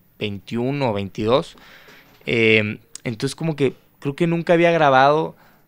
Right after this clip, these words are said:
o muy pocos había grabado que fueran de mi edad. Por ejemplo, el Nata, pues es creo que un año mayor que yo. Nicky Nicole creo que es bastante joven también, pero ella ha sido de las únicas que era men-,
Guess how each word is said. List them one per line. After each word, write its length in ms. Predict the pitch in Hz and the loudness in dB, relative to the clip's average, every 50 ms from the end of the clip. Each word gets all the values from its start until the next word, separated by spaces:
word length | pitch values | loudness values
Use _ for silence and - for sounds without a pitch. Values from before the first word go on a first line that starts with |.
| _ _ _ _ | _ _ _ _
o 140 | - 131 110 - - | -16 -16 -16 -14 -12
muy 300 | 143 135 135 143 160 180 | -8 -4 0 2 2 2
pocos 460 | 170 - - 170 160 - 190 175 147 | 2 2 0 0 0 2 -2 -2 0
había 180 | 156 135 143 143 | 2 4 4 6
grabado 360 | 143 147 151 147 147 151 143 | 6 8 8 8 8 8 6
que 80 | 127 127 | 4 0
fueran 240 | - 135 135 135 135 | 0 2 2 4 4
de 80 | 131 | 2
mi 120 | 120 117 110 | 4 4 2
edad. 260 | 107 104 101 - _ _ _ _ - | 2 0 -2 -4 _ _ _ _ -2
Por 120 | 139 135 | 0 0
ejemplo, 240 | 123 135 127 117 127 | 2 0 0 2 0
el 100 | 123 120 | 0 4
Nata, 340 | 131 143 175 175 - 202 170 | 6 6 6 6 4 0 -2
pues 160 | - 160 123 131 | -2 -4 -4 -2
es 240 | 135 127 - - - | -4 -4 -4 -8 -10
creo 200 | - 135 120 113 | -8 -8 -6 -6
que 80 | 131 | -4
un 100 | 131 127 | -2 0
año 180 | 127 127 131 127 | 0 0 0 0
mayor 300 | 123 117 113 117 117 117 | -2 0 0 -2 -2 -2
que 160 | - 123 120 | -4 -4 -2
yo. 320 | 131 143 151 160 165 160 - - - - - _ _ _ _ _ _ _ _ _ _ | 0 0 0 0 0 -2 -8 -14 -20 -20 -20 _ _ _ _ _ _ _ _ _ _
Nicky 340 | - 135 131 131 127 - 147 | -8 -4 -4 -4 -2 -2 -2
Nicole 440 | 139 127 113 - 131 127 135 135 - | 0 0 0 4 6 6 6 6 6
creo 200 | - 135 127 117 | 2 0 0 0
que 120 | - 131 | 0 0
es 160 | 127 117 113 | 0 0 0
bastante 440 | 117 127 117 - - 127 120 110 127 117 | -2 -2 -2 0 0 -2 0 0 -2 -2
joven 380 | - 123 123 127 127 127 117 | 2 4 4 4 4 2 0
también, 480 | - 120 113 113 120 139 156 175 196 185 - - - _ _ _ _ | 0 0 0 4 4 4 4 4 0 -6 -12 -18 -20 _ _ _ _
pero 260 | - 135 127 127 123 123 | -2 0 2 4 6 6
ella 320 | 127 135 143 165 165 160 | 6 6 8 8 8 6
ha 40 | 156 | 6
sido 400 | - - 156 156 165 156 147 - _ - | 4 2 2 2 2 0 -2 -8 _ -8
de 140 | - 131 131 | -4 -4 -2
las 320 | 120 113 107 101 - - _ _ _ _ - | -2 -4 -8 -10 -14 -20 _ _ _ _ -6
únicas 580 | - 147 156 175 190 185 185 - 208 202 - | 0 2 4 4 4 4 4 4 4 4 4
que 160 | - - 147 143 | 2 2 4 6
era 280 | 143 151 151 147 - - | 8 8 6 6 2 -8
men-, 340 | - 127 123 120 120 127 | -8 -4 0 0 0 -2